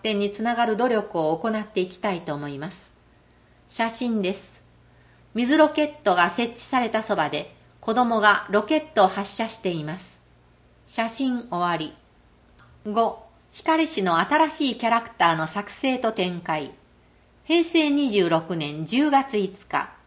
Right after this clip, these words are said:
平成二十七年三月十五日。光市の新しいキャラクターを勝手に作る会、南雲則孝さんのコメント。光市の新しいキャラクターの作成と、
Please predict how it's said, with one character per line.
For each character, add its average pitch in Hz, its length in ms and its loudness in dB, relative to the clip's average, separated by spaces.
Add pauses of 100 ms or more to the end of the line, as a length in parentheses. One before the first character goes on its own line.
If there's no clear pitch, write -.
(320)
平 330 260 4
成 311 220 2
二 294 160 2
十 180 240 0
七 170 260 -8
年 143 240 -6
三 294 300 -4
月 190 260 0
十 180 240 0
五 151 140 -6
日。 131 420 -12 (720)
光 320 340 4
市 202 200 -4
の 156 260 -4
新 311 300 4
し 285 220 -2
い 226 40 -6
キ 240 100 -4
ャ - 60 2
ラ - 80 2
ク - 100 -14 (120)
タ 180 80 4
ー 160 140 6
を 156 100 4
勝 202 200 -4
手 262 160 -2
に 247 120 -2
作 - 240 -10
る 196 140 2
会、 139 340 -4 (460)
南 226 240 4
雲 277 200 4
則 262 180 4
孝 - 220 2
さ 165 160 -4
ん 160 100 -4
の 156 120 -8
コ 160 120 -4
メ 165 140 -4
ン 160 220 -8
ト。 151 160 -6 (640)
光 285 360 2
市 185 200 -6
の 147 260 -4
新 311 340 0
し 277 200 -4
い - 20 -12
キ 226 100 -4
ャ 214 40 2
ラ 226 100 0
ク - 120 -18
タ 185 160 0
ー - 20 -2
の 165 120 -2
作 165 240 -12
成 170 240 -4
と、 160 280 -4